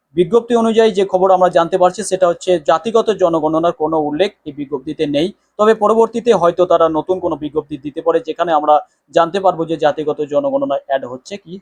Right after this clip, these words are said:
হয় না। তবে এখনো পর্যন্ত নতুন তথ্য অনুযায়ী যতটুকু আপডেট আপনাদের সামনে দেওয়ার ছিল আমি দেওয়ার চেষ্টা করলাম। যদি ভালো লাগে অবশ্যই লাইক করবেন। আর আগামীতে ভারতে কিন্তু জনগণনা শুরু হচ্ছে, এর জন্য আপনাদের আগাম তথ্যটা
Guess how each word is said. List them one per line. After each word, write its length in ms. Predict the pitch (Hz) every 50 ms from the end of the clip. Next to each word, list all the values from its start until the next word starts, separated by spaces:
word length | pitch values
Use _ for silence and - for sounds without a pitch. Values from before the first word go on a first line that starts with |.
| _ _
হয় 180 | - 143 143 143
না। 60 | 123 - - _ _ _ _ _ _ _
তবে 140 | - 277 -
এখনো 200 | - 196 214 226
পর্যন্ত 400 | 220 214 220 208 196 220 220 220 220
নতুন 300 | 196 180 170 170 185 185 175
তথ্য 220 | 180 175 170 - 175
অনুযায়ী 300 | 170 165 165 156 170 160
যতটুকু 400 | 151 160 143 - 156 156 147 156 151
আপডেট 260 | 143 139 139 160 151 151
আপনাদের 340 | 147 147 156 - 151 147 -
সামনে 180 | 156 156 156 147 135
দেওয়ার 220 | 143 131 135 135 131
ছিল 180 | - - 160 185 202 - _ _ _ _ -
আমি 160 | 156 160 160 151
দেওয়ার 240 | 151 147 143 143
চেষ্টা 240 | - 151 147 - 175
করলাম। 300 | 160 - 151 147 156 180 233 - _ _ _ _ -
যদি 160 | 170 175 185
ভালো 160 | 165 165 170 180
লাগে 160 | 180 160 165
অবশ্যই 220 | 160 160 - 180 160 151
লাইক 140 | 139 143 -
করবেন। 260 | - 160 147 180 196 208 - _ _ _ -
আর 100 | 180 175 180 -
আগামীতে 420 | 165 170 175 196 196 202 190 202 214
ভারতে 320 | 185 156 156 165 165 175 180
কিন্তু 300 | 180 180 170 - - 170 170 180 - 147
জনগণনা 500 | 160 151 151 160 151 151 156 156 156 151 143
শুরু 240 | - - 185 202 220
হচ্ছে, 240 | 190 156 - - 185 190 - _ _ _ _ _ _ -
এর 140 | 190 202 185
জন্য 220 | 165 170 151 143 160 202 - - _ -
আপনাদের 360 | 160 160 165 160 156 165 160 - - _
আগাম 280 | - 151 147 165 175 196 190 -
তথ্যটা 380 | 165 147 - _ 151 143 156